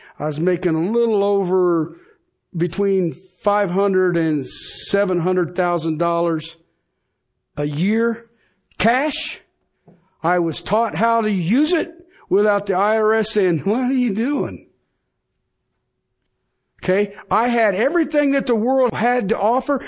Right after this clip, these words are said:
and you know what? It never, ever satisfied me.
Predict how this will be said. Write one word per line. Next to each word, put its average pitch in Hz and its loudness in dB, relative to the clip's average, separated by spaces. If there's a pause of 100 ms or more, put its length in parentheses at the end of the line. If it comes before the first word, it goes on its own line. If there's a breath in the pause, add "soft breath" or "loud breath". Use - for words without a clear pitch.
and 196 2
you 208 2
know 220 2
what? 247 2 (140 loud breath)
It 208 0
never, 285 0 (180 loud breath)
ever 269 0
satisfied 196 -2
me. 131 -8